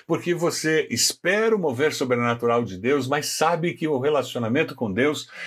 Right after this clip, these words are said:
é mais do que ter experiências emocionais, experiências com o sobrenatural que não podem ser explicadas. Quem tem uma fé cristã bíblica, ele respeita, ele admira, ele apoia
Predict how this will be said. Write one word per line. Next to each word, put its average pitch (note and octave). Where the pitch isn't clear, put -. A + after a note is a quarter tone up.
é D3
mais C#3+
do C3+
que B2
ter B2+
experiências A2+
emocionais, G#2+
experiências A2+
com C3
o A#2
sobrenatural G#2+
que C3+
não B2+
podem G#2
ser G2
explicadas. E2
Quem F2+
tem A#2
uma F#2+
fé G#2
cristã F2
bíblica, F#2
ele G#2
respeita, B2+
ele F2
admira, B2
ele D#2
apoia A#2+